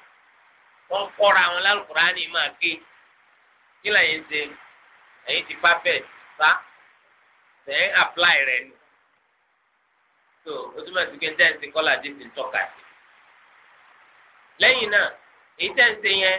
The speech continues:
àdádálẹ̀ ni wọ́n kó kọ rẹ̀. Kò sí nínú ìlànà Ànábì Muhammad sallallahu alaihi wa sallam. Torí ẹ̀ ni Al-Imam An-Nawawi, rahimahullah, wọ́n gba ìgbà wọ́rọ̀ wá láti ọ̀dọ̀ Ata.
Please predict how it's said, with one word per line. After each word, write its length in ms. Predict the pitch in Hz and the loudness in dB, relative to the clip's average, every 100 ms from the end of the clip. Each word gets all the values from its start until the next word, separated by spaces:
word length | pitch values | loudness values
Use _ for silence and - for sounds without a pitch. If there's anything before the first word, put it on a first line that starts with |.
| - - | -6 -20
àdádálẹ̀ 600 | - 156 147 170 165 135 | -2 0 4 2 2 -4
ni 60 | |
wọ́n 200 | 135 135 | -6 -8
kó 160 | 135 120 | -8 -16
kọ 160 | 120 110 | -8 -6
rẹ̀. 160 | 104 - - - _ _ _ _ _ _ _ _ | -6 -10 -20 -20 _ _ _ _ _ _ _ _
Kò 120 | _ - | _ -14
sí 120 | - | -6
nínú 220 | 160 160 160 | -2 0 4
ìlànà 280 | 127 117 113 | 2 4 2
Ànábì 300 | 123 139 123 | 2 0 0
Muhammad 600 | 107 104 131 143 139 147 - - - - - | -2 -2 0 0 2 0 -2 -16 -20 -20 -20
sallallahu 580 | - 117 117 123 131 110 | -12 -2 0 2 2 2
alaihi 280 | 110 110 113 | -2 -2 -4
wa 160 | 104 101 - | -2 -2 -4
sallam. 260 | - - - - - - - - - - | -18 -20 -20 -20 -20 -20 -20 -20 -20 -4
Torí 240 | 185 208 | 2 4
ẹ̀ 160 | 190 175 | 4 0
ni 120 | 170 160 - | -6 -8 -12
Al-Imam 400 | - 147 156 196 175 | -10 -8 -2 -2 -2
An-Nawawi, 540 | 151 147 147 147 170 139 - - | -2 2 4 4 2 -4 -18 -20
rahimahullah, 720 | - 135 127 139 139 143 165 170 - - - _ _ _ _ - | -4 -4 0 2 2 4 4 2 -2 -14 -20 _ _ _ _ -2
wọ́n 120 | 208 | 0
gba 140 | 202 185 | 2 2
ìgbà 220 | 165 156 | 2 0
wọ́rọ̀ 280 | 175 202 165 | 2 2 2
wá 80 | 151 | 2
láti 280 | 175 180 147 | 2 0 -2
ọ̀dọ̀ 240 | 123 120 | -4 -2
Ata. 380 | 113 127 151 | 0 0 4